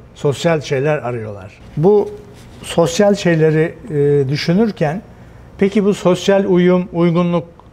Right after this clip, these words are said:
yani kimin aklına nereden gelmiş? Veya ben okudukça şunu buldum. İlk sosyal uygunluk denetimini yaptıran ikinci Mahmut. Ne alaka?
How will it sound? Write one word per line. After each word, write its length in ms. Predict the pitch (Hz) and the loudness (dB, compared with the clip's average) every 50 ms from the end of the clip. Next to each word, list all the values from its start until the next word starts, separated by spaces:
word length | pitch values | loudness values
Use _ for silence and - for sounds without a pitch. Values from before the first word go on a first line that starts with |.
| - - - - - - 110 139 | -20 -20 -20 -20 -20 -18 -12 -6
yani 320 | 156 156 147 147 147 147 - | -4 -4 -2 -4 -4 -6 -4
kimin 260 | - 180 180 190 185 | -2 0 0 2 2
aklına 440 | 175 156 - - - 156 147 143 135 | 0 -2 -2 -4 -6 -6 -6 -4 -4
nereden 440 | 139 151 156 156 139 143 131 123 120 | -2 -2 -2 -2 -2 -4 -6 -6 -6
gelmiş? 380 | 117 110 107 113 120 - - | -8 -10 -10 -12 -14 -12 -8
Veya 260 | 135 139 143 135 123 - - - - - - - | -6 -4 -4 -4 -6 -8 -14 -20 -20 -10 -4 -2
ben 160 | 170 175 175 | 0 0 0
okudukça 640 | 160 175 175 - - 202 180 202 185 - - 175 | -2 -4 -4 -4 -2 0 0 0 0 -2 -4 -4
şunu 340 | 139 - - 165 175 190 175 | -4 -2 -2 0 2 2 2
buldum. 340 | 143 120 107 107 147 190 208 - - - - | 0 -2 -2 -4 -6 -6 -8 -10 -8 -2 0
İlk 240 | 214 262 247 - | 0 0 0 -2
sosyal 560 | - - - 160 170 165 - - 202 208 220 220 | -6 -2 0 0 0 0 0 0 2 2 2 0
uygunluk 640 | 170 160 170 165 131 165 165 160 165 180 202 196 - - - - - - | 0 0 0 0 0 0 0 0 2 2 0 0 -2 -6 -18 -18 -12 -6
denetimini 840 | 127 143 160 170 170 160 - - 160 156 151 143 147 165 208 233 254 _ - - - - | -2 0 2 2 2 2 0 0 -2 -2 0 0 0 0 0 -2 -2 _ -14 -20 -8 -2
yaptıran 600 | 143 139 139 - - - 165 156 160 202 233 226 - - - 147 | 0 0 0 0 -2 -2 0 2 2 2 0 -2 -4 -10 -8 -6
ikinci 380 | 143 - 190 190 180 156 180 | -4 0 0 0 2 2 0
Mahmut. 380 | 185 175 156 123 110 110 104 - - - - - 151 | 0 0 0 -2 -4 -8 -12 -14 -18 -20 -12 -6 -4
Ne 80 | 156 | -2
alaka? 640 | 160 156 139 135 127 120 117 - - 151 165 202 208 | 0 0 0 0 -2 -2 -4 -4 -4 -6 -6 -6 -8